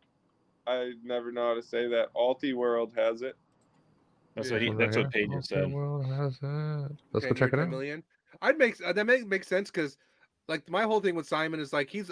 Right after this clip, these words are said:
Speaker 3: up there with Paul in regards to, like, desirability and marketing. Um, Paul comes at it for more of, like, a dominance winning factor, whereas, like, Simon comes, like, don't get me wrong, he dominated last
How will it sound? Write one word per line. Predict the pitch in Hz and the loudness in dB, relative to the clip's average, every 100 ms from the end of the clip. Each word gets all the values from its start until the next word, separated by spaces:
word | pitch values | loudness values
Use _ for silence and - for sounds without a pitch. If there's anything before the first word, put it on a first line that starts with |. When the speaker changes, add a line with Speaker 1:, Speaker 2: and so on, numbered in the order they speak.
| 170 | -4
Speaker 3:
up | 170 | -2
there | 165 143 | 0 0
with | 139 | -2
Paul | - 147 139 131 127 _ - | -2 2 4 2 0 _ -12
in | 143 | -6
regards | 143 139 135 | -2 2 0
to, | 139 | 2
like, | 139 123 | -2 -2
desirability | 131 123 135 135 127 135 135 | -6 0 2 2 0 -2 -2
and | 123 | -4
marketing. | 120 135 165 190 226 - _ _ _ - | -4 -6 -6 -6 -6 -12 _ _ _ -2
Um, | 139 127 | -2 -2
Paul | 117 165 165 | -2 2 2
comes | - 165 156 | 0 -6 -2
at | |
it | 151 156 - | 0 0 -4
for | |
more | 143 143 | -2 0
of, | 139 | 2
like, | 139 135 | 0 -2
a | |
dominance | 120 131 135 139 139 127 | -2 0 0 -2 -6 -6
winning | 135 139 147 | -6 -6 -4
factor, | 156 156 - | -2 -2 -2
whereas, | 143 135 127 | 0 0 0
like, | 131 | -4
Simon | - 139 135 127 | -4 -4 -4 -4
comes, | 139 127 123 - _ _ - | -6 -6 -8 -16 _ _ -8
like, | 151 135 | -6 -2
don't | 139 175 | 0 0
get | |
me | 147 | 0
wrong, | 160 | -2
he | 147 156 123 _ _ | -4 -8 -16 _ _
dominated | 127 135 135 123 | -6 -2 -2 -2
last | 131 151 | -2 -2